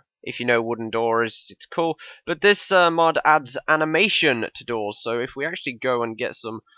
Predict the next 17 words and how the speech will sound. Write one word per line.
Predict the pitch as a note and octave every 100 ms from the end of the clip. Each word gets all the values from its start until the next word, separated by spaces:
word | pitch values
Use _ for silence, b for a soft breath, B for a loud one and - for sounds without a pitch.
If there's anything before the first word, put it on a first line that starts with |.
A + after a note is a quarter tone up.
| b
normal | - G3+ F3+ C#3+
wooden | C3+ B2+
doors | B2 C3+ E3
and | B2+ G#2+
we | G#2+ G#2 _
place | - F#2+ -
them | G#2 G2
down | A2 A2+
like | G#2+ -
so, | - F3 G#3 - _ _ - - - _
you | C#4+ F4+
will | F#4+
see | G4+ G4+
they | G4
have | F#4
animation! | G4 G4 F#4+ F#4+ F#4 F4 E3+ _ _ _ _ _ - - - _ - - - -
Woo! | G#4 A#4 A#4+ A4+ A4